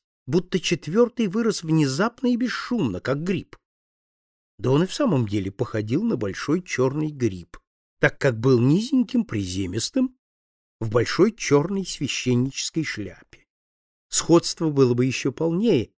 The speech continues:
если бы грибам было свойственно таскать с собой зонтики, в особенности подержанные и бесформенные. Феннер, секретарь, был удивлён больше других, так как узнал пришедшего.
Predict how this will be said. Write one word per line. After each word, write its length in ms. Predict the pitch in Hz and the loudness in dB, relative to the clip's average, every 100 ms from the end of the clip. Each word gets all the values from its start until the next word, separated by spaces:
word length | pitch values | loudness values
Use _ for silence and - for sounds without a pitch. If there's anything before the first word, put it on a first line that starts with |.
| _ - | _ -2
если 260 | 127 - | 0 2
бы 140 | 131 127 | 2 2
грибам 580 | 120 117 113 175 175 113 | 2 2 2 2 2 0
было 200 | 117 107 | 0 0
свойственно 720 | - 117 175 - 135 127 117 | -2 0 0 0 -2 0 0
таскать 460 | - 113 - 123 | -2 -2 0 0
с 80 | - | -2
собой 300 | - 143 156 | -4 -2 -2
зонтики, 800 | 135 185 98 - 90 - - - _ _ _ _ _ _ - | 0 0 -2 -4 -18 -20 -20 -20 _ _ _ _ _ _ -2
в 80 | |
особенности 640 | 117 - 190 180 170 - 135 | 0 4 4 4 0 0 -2
подержанные 880 | - 123 120 196 202 214 208 202 190 | 2 0 2 0 0 -2 0 0 -2
и 140 | 185 | -2
бесформенные. 1000 | 185 - - 107 - - - _ - - _ _ _ _ _ _ | -4 -4 -6 -10 -10 -18 -20 _ -20 -20 _ _ _ _ _ _
Феннер, 520 | - 175 196 123 78 | 0 2 4 2 -2
секретарь, 720 | - 107 117 117 - 87 76 _ _ _ | -4 -4 -2 -2 -2 -6 -6 _ _ _
был 300 | 113 135 185 - | 2 4 4 2
удивлён 580 | 151 120 110 123 147 | 2 2 6 6 6
больше 300 | 151 160 - | 4 2 0
других, 500 | 180 214 202 107 71 | -2 0 -2 -4 -8
так 180 | - - | -10 -8
как 260 | - 107 - - | -6 -8 -8 -4
узнал 460 | 160 160 160 95 | 0 2 2 2
пришедшего. 800 | 76 90 107 - - - - - | -4 -8 -6 -6 -8 -10 -12 -14